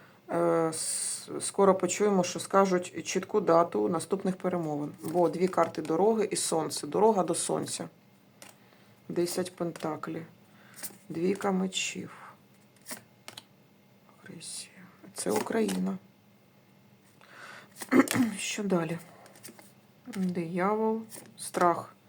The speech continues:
і захист. Диявол, страх і захист. І що це пов'язано? Пов'язано з грошима. Диявол буде, м, наступні, наступні кроки, що далі? Диявол, страх,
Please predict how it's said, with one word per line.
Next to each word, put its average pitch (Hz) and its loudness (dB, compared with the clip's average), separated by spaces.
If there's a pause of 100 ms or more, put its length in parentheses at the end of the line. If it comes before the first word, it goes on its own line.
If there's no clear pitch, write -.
(1300)
і 190 0
захист. - -2
Диявол, 170 0
страх 170 -4
і 170 -4
захист. 202 0
І 190 -8
що 180 -6
це 180 -8
пов'язано? 185 0
Пов'язано 180 2
з 180 -2
грошима. 160 -2
Диявол 170 0 (500)
буде, 165 -2 (200)
м, 151 -12 (2500)
наступні, 233 4
наступні 202 2
кроки, 233 6
що - -4
далі? 156 -2
Диявол, 165 4
страх, 254 6